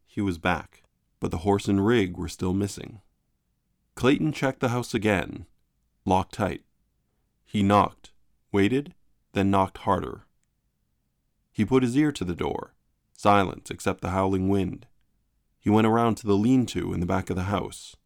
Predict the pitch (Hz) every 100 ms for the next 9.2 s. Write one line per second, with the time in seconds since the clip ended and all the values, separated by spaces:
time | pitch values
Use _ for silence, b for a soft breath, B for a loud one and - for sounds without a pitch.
0 | _ _ _ - 131 147 - 190 170 151
1 | 160 127 - 95 - - 117 127 95 92
2 | 57 - - - _ _ _ _ _ _
3 | _ _ - 92 101 113 120 117 123 110
4 | 107 85 52 - _ _ _ _ _ _
5 | _ _ - - 156 151 143 123 - 151
6 | 120 92 92 98 104 107 - 127 98 90
7 | - _ - 110 120 131 143 202 202 -
8 | 160 160 156 143 147 147 147 131 - 131
9 | 110